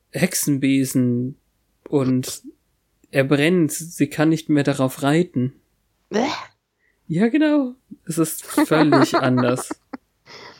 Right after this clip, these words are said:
Speaker 2: Oh Gott. Naja.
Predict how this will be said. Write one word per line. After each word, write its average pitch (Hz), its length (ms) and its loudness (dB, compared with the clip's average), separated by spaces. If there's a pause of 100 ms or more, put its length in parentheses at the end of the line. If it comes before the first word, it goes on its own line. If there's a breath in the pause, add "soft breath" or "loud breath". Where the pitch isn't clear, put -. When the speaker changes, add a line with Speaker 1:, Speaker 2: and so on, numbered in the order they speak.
(140 loud breath)
Speaker 2:
Oh - 720 0 (540)
Gott. - 540 -10 (1160 loud breath)
Naja. 220 440 0